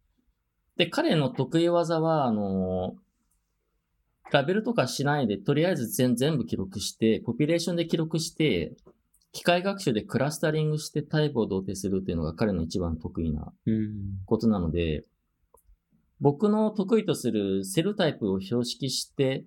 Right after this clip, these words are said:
Speaker 2: 記録をするっていうのと全く逆だったんですね。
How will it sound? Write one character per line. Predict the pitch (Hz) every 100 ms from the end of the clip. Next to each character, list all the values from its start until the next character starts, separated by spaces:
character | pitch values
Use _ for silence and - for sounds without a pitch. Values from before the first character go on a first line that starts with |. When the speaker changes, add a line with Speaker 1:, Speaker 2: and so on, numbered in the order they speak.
| _
Speaker 2:
記 | -
録 | 139 135
を | 139
す | 147
る |
っ | 143
て |
い | 117
う |
の | 98
と | 98 - - _ _ _
全 | 131 131 190
く | 190 131
逆 | 117 117 175
だ | 180
っ | 180
た | 92
ん | 76
で |
す | 71 73
ね。 | 71